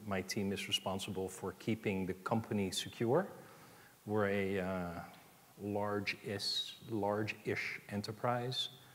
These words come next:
Um, we're in, active in hundred and ninety-seven countries, uh, just under four hundred thousand employees. And, um, the estate, let's say, that I worry about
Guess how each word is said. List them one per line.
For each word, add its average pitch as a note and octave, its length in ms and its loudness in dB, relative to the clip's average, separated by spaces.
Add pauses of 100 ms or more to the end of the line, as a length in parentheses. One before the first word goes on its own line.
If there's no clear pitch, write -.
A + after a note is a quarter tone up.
(400)
Um, G2 680 2 (580)
we're G#2+ 100 -2
in, G#2 580 0 (120)
active G2 360 -2
in G2 180 0
hundred G2 300 -2
and G2 160 0
ninety-seven G2+ 560 0
countries, A2 580 0 (600)
uh, G2 160 0
just A2+ 320 -2
under A2 240 2
four A#2 260 2
hundred G#2 240 0
thousand G2+ 320 2
employees. C3+ 600 6 (760)
And, A#2+ 500 8 (160)
um, G#2+ 640 8 (520)
the A2+ 440 6 (880)
estate, - 680 4 (140)
let's G#2+ 180 0
say, G#2 240 2
that G2 160 0
I G2+ 120 2
worry G2+ 340 4
about F#2+ 420 0